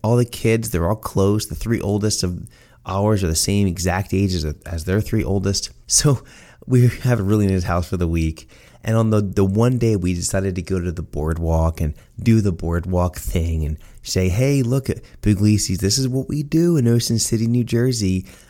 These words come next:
We get crab fries, we get Polish ice, and we get acai bowls."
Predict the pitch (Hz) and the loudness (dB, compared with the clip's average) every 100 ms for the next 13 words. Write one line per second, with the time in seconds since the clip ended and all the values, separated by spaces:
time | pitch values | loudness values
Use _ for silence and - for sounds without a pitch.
0 | _ 95 82 98 - - _ _ _ - | _ -2 0 0 0 -6 _ _ _ -14
1 | - 82 82 95 - 127 123 156 165 - | -4 0 0 -2 0 0 2 0 0 -2
2 | - - _ - - - 95 87 78 - | -4 -10 _ -20 -10 -2 0 0 -2 -4
3 | - - - - - 87 85 92 90 - | -14 -20 0 2 2 -2 2 2 2 -4
4 | - 92 113 160 - - - - _ - | -8 -4 -2 0 0 0 -4 -12 _ -20
5 | _ 90 92 92 107 104 - 92 98 101 | _ 0 2 4 2 0 -6 -4 0 2
6 | 92 85 82 82 - 98 104 120 117 98 | 2 2 2 0 -2 0 2 2 2 4
7 | 147 123 98 73 57 - - | 4 4 2 0 -4 -2 -4